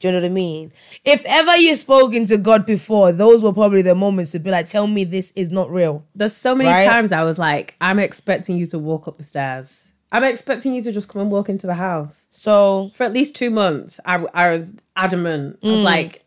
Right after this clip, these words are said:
Speaker 2: "I'm not, this didn't really happen."
Speaker 1: Mm.
Speaker 2: D-, I will, you will knock at the door or my phone will ring or something.
Speaker 1: Mm.
Speaker 2: For a good solid two months,
Speaker 1: Mm.
Speaker 2: I was in that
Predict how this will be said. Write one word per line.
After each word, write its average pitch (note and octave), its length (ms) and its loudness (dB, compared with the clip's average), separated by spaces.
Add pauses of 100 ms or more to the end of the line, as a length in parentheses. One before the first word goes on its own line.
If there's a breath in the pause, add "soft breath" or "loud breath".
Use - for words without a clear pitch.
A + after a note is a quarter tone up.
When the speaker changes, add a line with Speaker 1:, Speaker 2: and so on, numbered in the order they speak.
Speaker 2:
"I'm F3+ 300 -4
not, F3+ 240 -2
this G3+ 220 -6
didn't F#3 340 -8
really F3+ 220 -4
happen." D3+ 460 -8
Speaker 1:
Mm. F#3+ 500 -4 (280)
Speaker 2:
D-, F3+ 220 -8
I F3 300 0
will, F3+ 280 -2
you A3 380 -4
will G#3 280 2
knock F#3+ 360 -4
at D#3+ 100 -6
the F3+ 60 -8
door E3 400 -4
or D#3 160 -6
my D#3+ 160 -4
phone F#3+ 380 -4
will E3+ 180 -4
ring D#3 380 -6
or D3+ 160 -8
something. G3 580 -2
Speaker 1:
Mm. E3 60 -18
Speaker 2:
For E3+ 140 -4
a - 20 -2
good F3+ 400 -6
solid E3 320 -4
two E3 180 -12
months, D3+ 380 -8
Speaker 1:
Mm. F#3 500 -8 (120)
Speaker 2:
I E3 180 0
was D#3 240 -4
in D3+ 300 -8
that D3 240 -6